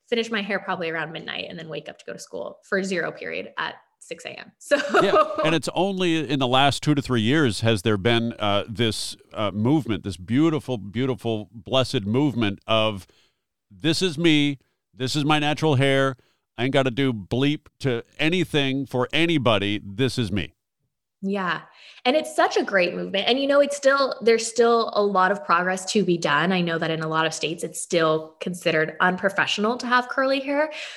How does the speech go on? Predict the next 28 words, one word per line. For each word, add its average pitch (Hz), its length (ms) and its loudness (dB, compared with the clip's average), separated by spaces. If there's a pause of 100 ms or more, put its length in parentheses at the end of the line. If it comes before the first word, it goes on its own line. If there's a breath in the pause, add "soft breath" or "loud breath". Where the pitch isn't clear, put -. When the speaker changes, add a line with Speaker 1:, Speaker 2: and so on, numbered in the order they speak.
(260 loud breath)
Speaker 1:
But 233 380 2 (160)
honestly, 277 480 2
I 233 60 4
mean, 226 220 2
what 190 180 4
makes 190 240 -4
it 170 80 0
unprofessional? - 680 -8 (280)
This 202 200 0
is 185 220 -2
me. 175 320 -4
And 202 220 -2
the 202 80 2
way 208 160 4
that 190 120 -2
I've 170 220 2
always 185 240 0
identified 165 500 -6
at 165 140 -6
it, 170 180 -12
with 165 220 -6
it 165 240 -8
is 170 380 -4 (880 soft breath)
it's 269 140 4
part 262 280 2
of 285 80 0
my 233 120 2
personality. 180 1000 -4